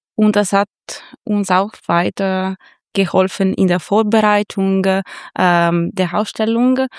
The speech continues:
Ähm, die Studierenden waren wirklich sehr engagiert und die haben also jede Art, äh, ähm,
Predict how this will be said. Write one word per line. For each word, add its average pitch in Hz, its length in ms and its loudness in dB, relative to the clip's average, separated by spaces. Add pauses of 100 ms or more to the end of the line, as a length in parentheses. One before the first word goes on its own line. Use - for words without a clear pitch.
(320)
Ähm, 185 640 2
die 202 80 0
Studierenden 202 560 2
waren 180 540 0
wirklich 180 340 -4
sehr 196 240 0
engagiert 196 880 0 (340)
und 185 340 4
die 175 120 -2
haben 190 480 2
also 185 240 0
jede 208 580 2
Art, 175 400 -4
äh, 170 240 -2 (400)
ähm, 165 880 0